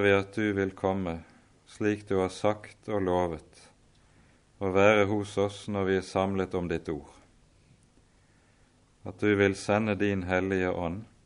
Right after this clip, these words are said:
og åpenbare ordet ditt, slik at det også kan legges inn i våre hjerter og smelte sammen med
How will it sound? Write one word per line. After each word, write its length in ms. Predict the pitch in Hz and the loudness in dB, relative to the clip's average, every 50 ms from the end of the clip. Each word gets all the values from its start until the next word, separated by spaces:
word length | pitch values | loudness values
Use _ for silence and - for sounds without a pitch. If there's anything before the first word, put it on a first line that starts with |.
| _ _ _ _ _ _ - _ _ _ _ _ _ _ _ _ _ _ - | _ _ _ _ _ _ -20 _ _ _ _ _ _ _ _ _ _ _ -10
og 180 | 101 98 101 101 107 | -8 -2 0 2 2
åpenbare 640 | 113 113 113 - 120 113 107 101 95 95 92 92 98 | 2 0 0 -2 -2 0 2 4 4 4 4 2 0
ordet 420 | 101 101 110 110 104 95 92 87 92 90 | -2 -2 -4 -4 -2 -4 -2 -2 -4 -6
ditt, 340 | - - - - - - - - - - _ _ _ _ _ _ _ _ _ _ _ _ | -6 -10 -20 -20 -20 -20 -20 -20 -20 -20 _ _ _ _ _ _ _ _ _ _ _ _
slik 400 | - - 107 107 107 104 - 101 95 90 | -10 -4 -2 -2 -2 -2 -2 -2 -2 -2
at 360 | - - - - - - - - _ _ _ _ _ _ _ _ _ _ _ _ _ _ _ _ _ | -4 -10 -20 -20 -20 -20 -20 -20 _ _ _ _ _ _ _ _ _ _ _ _ _ _ _ _ _
det 160 | - 95 101 | -2 0 2
også 320 | 107 107 101 - - 104 95 | 2 2 0 0 -6 -6 -4
kan 300 | - 95 92 92 92 92 | -2 -2 -2 0 2 2
legges 400 | 92 95 95 95 95 90 - - | 2 2 2 0 -4 -6 -6 -8
inn 300 | 95 90 85 78 73 73 73 - - - _ _ _ _ _ _ | -8 -6 -6 -6 -8 -10 -14 -18 -20 -20 _ _ _ _ _ _
i 220 | 104 98 95 90 82 | -4 -2 -2 -2 -2
våre 320 | 82 87 87 87 85 85 | -2 -2 -2 0 0 -2
hjerter 480 | 80 78 78 78 - - _ - 95 - - _ _ _ _ _ - _ _ _ _ _ _ _ _ _ _ _ _ _ _ - | -2 -2 -4 -6 -10 -16 _ -18 -20 -20 -20 _ _ _ _ _ -20 _ _ _ _ _ _ _ _ _ _ _ _ _ _ -14
og 80 | 101 | -12
smelte 720 | - - - - 95 95 98 104 104 101 - - - 90 - | -12 -12 -10 -4 0 2 2 2 0 -4 -10 -10 -10 -10 -10
sammen 540 | - - 113 107 95 87 78 76 76 78 78 - _ _ _ _ _ _ _ _ _ _ _ _ 98 | -4 -4 -2 -2 -2 -4 -8 -8 -10 -12 -14 -18 _ _ _ _ _ _ _ _ _ _ _ _ -6
med 140 | 98 92 | -4 -4